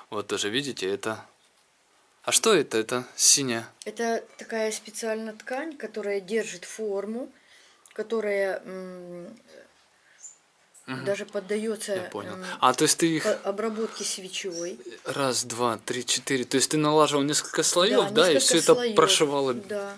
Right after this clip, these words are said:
Speaker 1: и с бисером, да, как
Speaker 2: Да,
Speaker 1: бы
Speaker 2: да.
Speaker 1: вовнутрь вставлено. О, мне вот эти штучки нравятся, очень
Speaker 2: Да.
Speaker 1: красивые. Такие цветочки.
Speaker 2: Вот ещё одно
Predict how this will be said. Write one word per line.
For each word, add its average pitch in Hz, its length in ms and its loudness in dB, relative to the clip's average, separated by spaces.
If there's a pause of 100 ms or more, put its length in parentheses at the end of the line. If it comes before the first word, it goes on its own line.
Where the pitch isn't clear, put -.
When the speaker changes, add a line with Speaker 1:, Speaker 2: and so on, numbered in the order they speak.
(160)
Speaker 1:
и 123 100 -2
с 127 240 0
бисером, 104 520 -2
да, 139 120 0
как 117 160 -4
Speaker 2:
Да, 110 60 -8
Speaker 1:
бы 110 100 -4
Speaker 2:
да. 107 60 -6
Speaker 1:
вовнутрь 107 560 -8 (1000)
вставлено. 110 540 -16 (200)
О, 110 240 0
мне 123 160 2
вот 131 140 2
эти 113 180 0
штучки - 380 -4
нравятся, 95 420 -2
очень 101 220 -4
Speaker 2:
Да. 107 60 -8
Speaker 1:
красивые. 104 520 0 (1000)
Такие 110 380 -8 (1300)
цветочки. - 680 -10 (440)
Speaker 2:
Вот 330 120 -10 (180)
ещё 190 440 -8
одно 196 300 -14